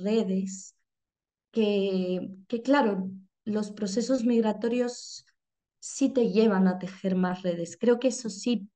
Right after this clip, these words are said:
pasa, pasa de este lado, ¿no? Que hay redes, eh, en donde se, se van formando cosas. Por eso te decía al principio que, que eso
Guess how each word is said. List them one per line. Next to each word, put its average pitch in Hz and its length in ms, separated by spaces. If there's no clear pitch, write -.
pasa, 185 520
pasa 220 340
de 202 120
este 196 420
lado, 170 360
¿no? 202 280
Que 196 140
hay 196 180
redes, 240 840
eh, 185 520
en 196 180
donde 185 800
se, - 400
se 208 180
van 214 340
formando 208 720
cosas. 226 340
Por 240 140
eso 269 200
te 226 80
decía 220 320
al 220 100
principio 208 560
que, 190 260
que 196 140
eso 196 340